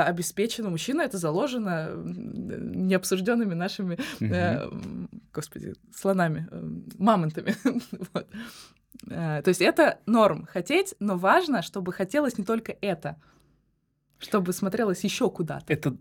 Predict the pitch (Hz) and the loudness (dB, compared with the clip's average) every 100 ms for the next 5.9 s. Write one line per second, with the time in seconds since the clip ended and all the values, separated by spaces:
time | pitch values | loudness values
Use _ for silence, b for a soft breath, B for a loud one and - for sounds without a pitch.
0 | 151 135 147 143 156 180 165 - 135 - | 0 2 4 4 6 4 2 -2 -4 -4
1 | - 143 175 170 - 143 151 - 170 170 | -4 -2 0 0 0 -2 0 -2 2 2
2 | - - 104 87 95 _ _ _ B B | 0 -8 -8 -8 -14 _ _ _ B B
3 | B B 120 151 202 - 151 135 117 110 | B B -2 4 4 4 0 0 -2 -6
4 | _ 117 127 160 135 110 110 131 151 - | _ -4 6 6 6 -2 -4 2 2 2
5 | - 98 98 117 110 - 151 104 | -10 -14 -8 -6 -4 0 2 2